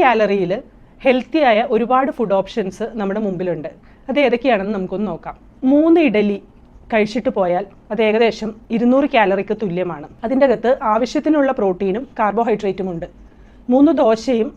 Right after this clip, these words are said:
ഏകദേശം ഇരുന്നൂറ് കാലറിയാണ്. ഇനി ഇഡലിയും ദോശയും കഴിക്കാൻ മടിയുള്ളവരാണെങ്കിൽ ഒരു ആപ്പിളും പന്ത്രണ്ട് ബദാമും കഴിച്ചാൽ ഏകദേശം ഇരുന്നൂറ്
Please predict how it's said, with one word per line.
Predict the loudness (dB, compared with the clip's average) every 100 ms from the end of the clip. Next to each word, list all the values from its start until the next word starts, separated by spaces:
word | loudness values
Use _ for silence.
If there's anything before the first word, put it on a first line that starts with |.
| -4
ഏകദേശം | 0 2 2 2 2
ഇരുന്നൂറ് | 2 0 2
കാലറിയാണ്. | 2 2 0 -2 -4 -6 -16 -8 0
ഇനി | 2
ഇഡലിയും | 4 4 4
ദോശയും | 2 2 0
കഴിക്കാൻ | 2 2 2 2
മടിയുള്ളവരാണെങ്കിൽ | 0 2 2 2 2 0 -2 -4 -6 -8 -6
ഒരു | 0 2 2
ആപ്പിളും | 0 -4 -6 -12 -2 2
പന്ത്രണ്ട് | 4 4 4 2
ബദാമും | 4 2 2 -4
കഴിച്ചാൽ | -6 -6 -6 -6 -10 -10 -4
ഏകദേശം | 2 2 2 -2
ഇരുന്നൂറ് | -2 -2